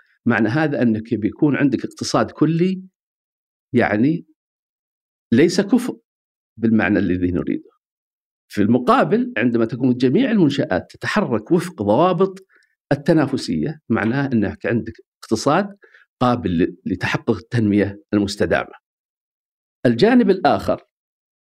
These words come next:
المهم أيضًا أن ال-، ال-، ال-، ال-، المنشآت المهيمنة والمسيطرة تريد أن تحافظ على حصصها السوقية دون أن تمسها أي منشآت أخرى. فأول ما تعمل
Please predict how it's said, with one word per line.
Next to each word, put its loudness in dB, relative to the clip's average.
المهم 2
أيضًا -6
أن 4
ال-، 2
ال-، 2
ال-، 2
ال-، 0
المنشآت 0
المهيمنة 2
والمسيطرة 0
تريد 2
أن 0
تحافظ -2
على -2
حصصها -4
السوقية -10
دون 6
أن 2
تمسها 0
أي 2
منشآت -2
أخرى. -20
فأول 2
ما 2
تعمل -4